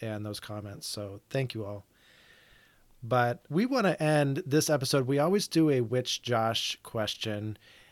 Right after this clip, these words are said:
And we thought it was only appropriate that instead of a Which Josh, we would do a Which Wife. And Josh made me make sure that I was spelling that W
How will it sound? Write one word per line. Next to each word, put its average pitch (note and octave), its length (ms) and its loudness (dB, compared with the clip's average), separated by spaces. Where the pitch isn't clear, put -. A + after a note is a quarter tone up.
And C3+ 440 0
we G3+ 120 0
thought F#3 240 4
it D#3+ 80 4
was C3 280 2
only D#3 280 2
appropriate A2 680 -2
that A#2 140 0
instead A#2 320 0
of G3 100 2
a D3 40 4
Which C3 300 0
Josh, A#2 520 2
we C3 120 2
would C#3 160 2
do C3+ 320 2
a A2+ 320 -2
Which D#3 480 0
Wife. C3 640 0
And A#2 260 -4
Josh A#2 380 0
made A#2 180 -2
me A#2+ 300 -2
make A#2+ 240 -4
sure A#2+ 260 0
that G#2+ 120 -2
I A2 100 2
was A2+ 140 0
spelling A#2 340 -2
that A2 200 -4
W B2+ 360 0